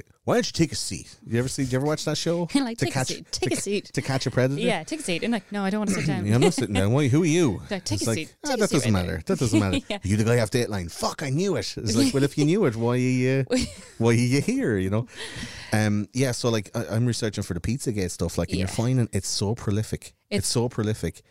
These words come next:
Speaker 1: but in a different flavour, in a different technology, you know?
Speaker 2: It's horrible that the family went through what they went through, and that, you know,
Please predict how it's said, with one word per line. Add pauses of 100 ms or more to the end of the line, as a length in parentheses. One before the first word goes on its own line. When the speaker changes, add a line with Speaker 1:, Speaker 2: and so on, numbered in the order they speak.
(140)
Speaker 1:
but
in
a
different
flavour,
in
a
different
technology,
you
know?
Speaker 2:
It's
horrible
that
the
family
went
through
what
they
went
through,
and (580)
that, (180)
you
know,